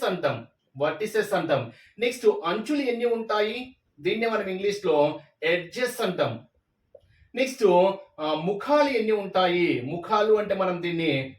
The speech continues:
ఫేసెస్ అంటాం, ఫేసెస్ అంటాం. అంటే ఇక్కడ మనము ఒక ఘన పరిమాణాన్ని బేస్ చేసుకునైనా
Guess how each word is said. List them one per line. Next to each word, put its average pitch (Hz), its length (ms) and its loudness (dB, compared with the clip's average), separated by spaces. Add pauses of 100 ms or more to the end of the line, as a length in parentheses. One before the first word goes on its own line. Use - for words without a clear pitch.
(160)
ఫేసెస్ 240 580 -2
అంటాం, 139 360 -2 (260)
ఫేసెస్ 190 420 -4
అంటాం. 139 380 -4 (120)
అంటే 196 140 -2
ఇక్కడ 202 160 0
మనము 170 540 0 (220)
ఒక 202 180 2
ఘన 214 240 0
పరిమాణాన్ని 247 520 0
బేస్ 240 360 -4
చేసుకునైనా 240 640 -4